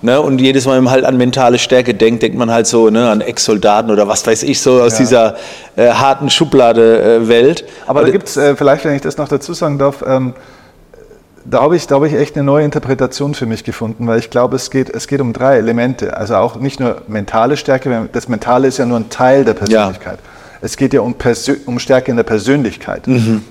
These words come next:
Speaker 2: Und es braucht für mich so drei Elemente. Und das ist erstens Härte im Körper.
Speaker 1: Mhm.
Speaker 2: Na, das ist total wichtig. Zweitens, ähm,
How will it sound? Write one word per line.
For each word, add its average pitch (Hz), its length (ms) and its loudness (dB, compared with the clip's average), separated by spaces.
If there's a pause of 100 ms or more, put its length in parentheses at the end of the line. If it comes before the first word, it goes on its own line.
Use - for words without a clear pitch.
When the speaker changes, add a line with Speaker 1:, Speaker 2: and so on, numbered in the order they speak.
Speaker 2:
Und 127 140 -2
es 127 80 -4
braucht 139 320 0
für 131 80 -4
mich 143 180 -2
so 147 100 -2
drei 127 260 0
Elemente. 113 540 -2
Und 110 200 -8
das 120 100 -6
ist 127 120 -10
erstens 139 540 -4 (840)
Härte - 400 -2
im 233 180 -2
Körper. 170 440 2 (360)
Speaker 1:
Mhm. 123 340 -2 (100)
Speaker 2:
Na, - 180 -8
das 120 160 -4
ist 123 160 -8
total 143 320 2
wichtig. 170 400 -8 (520)
Zweitens, 139 680 -2
ähm, 120 500 -4